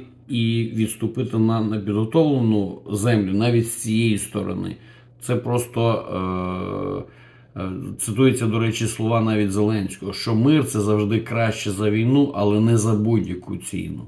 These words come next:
тому що Україна і так уже заплатила доволі високу ціну. В той же час <clears throat> Путін говорить, що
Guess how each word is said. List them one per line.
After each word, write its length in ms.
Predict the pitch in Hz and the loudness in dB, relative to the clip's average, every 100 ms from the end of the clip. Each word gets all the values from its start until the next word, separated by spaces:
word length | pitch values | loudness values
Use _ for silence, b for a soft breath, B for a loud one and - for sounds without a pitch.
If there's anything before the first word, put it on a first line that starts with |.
| - | -8
тому 200 | 92 95 | -6 -6
що 160 | - | -2
Україна 480 | 98 98 104 117 120 95 | -4 0 0 2 2 -2
і 80 | |
так 380 | 92 113 107 104 | -4 0 0 0
уже 260 | 98 101 107 B B B - | -2 0 -2 B B B -6
заплатила 640 | 98 - 104 98 113 104 | -2 0 -2 -2 0 2
доволі 400 | 95 104 104 101 | 2 2 4 4
високу 480 | 98 101 - 101 - | 2 0 0 0 0
ціну. 300 | 101 101 92 | -4 -6 -6
В 60 | 95 | 0
той 140 | 123 | 2
же 120 | 120 | 2
час 440 | 117 127 120 - - | 0 0 0 -2 -4
<clears throat> 1080 | 131 - - - _ - _ _ _ - - | -4 -4 -12 -20 _ -20 _ _ _ -16 0
Путін 360 | 175 175 127 | 0 2 2
говорить, 400 | 107 117 123 113 | 2 4 4 2
що 380 | - - 120 113 | -2 -2 -2 -2